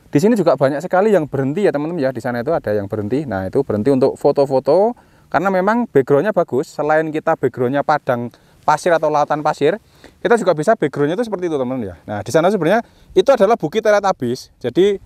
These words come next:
kita ke sana, ke sebaliknya bukit itu, di sana ada,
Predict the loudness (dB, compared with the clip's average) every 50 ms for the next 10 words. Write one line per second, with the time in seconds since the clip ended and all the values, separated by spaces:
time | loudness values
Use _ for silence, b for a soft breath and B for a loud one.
0 | -12 -8 -8 -4 -2 -2 -2 -2 -2 -2 0 0 0 0 -2 -2 -2 -2 -2 0
1 | 0 0 2 0 0 -2 -4 -4 -4 -6 -6 -4 -6 -6 -4 -4 -4 -4 -4 -4
2 | -2 -2 0 0 -2 0 0 0 0